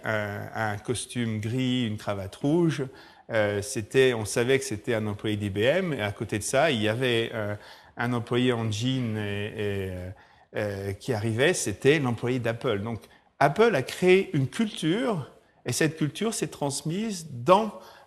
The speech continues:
euh, les découvertes ou dans les produits de cette société. C'est exactement la même chose pour la biotechnologie.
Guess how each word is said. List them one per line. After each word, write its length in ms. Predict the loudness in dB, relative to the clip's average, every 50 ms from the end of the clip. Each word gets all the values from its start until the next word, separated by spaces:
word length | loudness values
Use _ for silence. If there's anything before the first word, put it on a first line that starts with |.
| -2 0
euh, 380 | 2 4 4 4 4 4 4
les 240 | 4 4 4 2 4
découvertes 760 | 2 0 0 0 -2 -2 4 6 6 6 6 4 -4 -12 -14 -8 -4
ou 180 | -2 -2 0
dans 180 | 2 2 2 2
les 100 | 2 0
produits 540 | 0 0 0 0 0 0 0 -2 -2 -2 0
de 120 | 0 0
cette 200 | 0 0 0 -4
société. 420 | -4 -6 -6 -6 -10 -10 -10 -12 -10
C'est 200 | -8 -6 -6 -6 -6
exactement 480 | -6 0 0 0 0 2 -2 -2 0 0
la 100 | -4 -2
même 180 | -2 -2 -2 -2
chose 260 | -4 -6 -6 -6 -6
pour 140 | -8 -6 -6
la 60 | -4
biotechnologie. 880 | -4 -4 -4 -4 -6 -6 -6 -6 -4 -4 -4 -4 -4 -4 -4 -6 -6